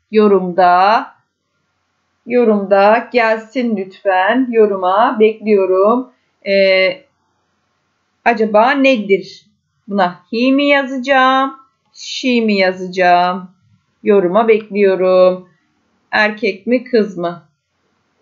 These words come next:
Ben devam ediyorum. Bu he, bu she. Bunu da tekrardan soru işaretiyle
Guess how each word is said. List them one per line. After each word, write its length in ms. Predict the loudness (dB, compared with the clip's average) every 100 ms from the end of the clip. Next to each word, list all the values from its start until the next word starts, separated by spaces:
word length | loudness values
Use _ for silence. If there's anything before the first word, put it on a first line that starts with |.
| _ _ 0
Ben 220 | 0 0
devam 340 | -2 -2 -2
ediyorum. 500 | -4 -4 -4 -6 -6
Bu 160 | -4 -4
he, 440 | -4 0 0 -2 -8 _ _ _ _ _ _ _ _ _ _ _ _ _
bu 140 | 0 0
she. 400 | -4 -6 -6 -10 _ _ _ _ _ _ _ _ _ _ _
Bunu 300 | -4 -2 0
da 420 | 2 2 2 0 -8 _ _
tekrardan 840 | -8 -8 -2 2 2 2 0 0 -6 _ _ _ _
soru 240 | -2 -2 -2
işaretiyle 1080 | -4 -2 0 -2 -8 -4 0 0 -2 -10